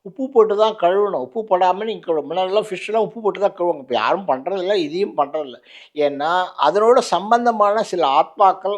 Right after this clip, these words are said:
அதோட கூட வரும். அதனால உங்களுக்கு தோஷங்கள் ஏற்படும். அதுக்கு நீங்க பண்ணணும். So இதை வந்து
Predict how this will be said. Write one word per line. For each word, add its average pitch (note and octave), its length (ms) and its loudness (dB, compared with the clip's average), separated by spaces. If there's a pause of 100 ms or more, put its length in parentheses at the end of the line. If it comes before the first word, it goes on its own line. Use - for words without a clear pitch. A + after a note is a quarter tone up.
(100)
அதோட D#3+ 420 0
கூட F3 220 2
வரும். C3+ 360 -4
அதனால F3+ 500 0
உங்களுக்கு D#3+ 380 -8 (100)
தோஷங்கள் D#3 500 -6
ஏற்படும். B2+ 460 -10
அதுக்கு D3+ 440 -8
நீங்க F#3 240 -8 (100)
பண்ணணும். A#2 400 -12 (380)
So A3 160 -2
இதை F#3+ 340 2
வந்து G3 260 0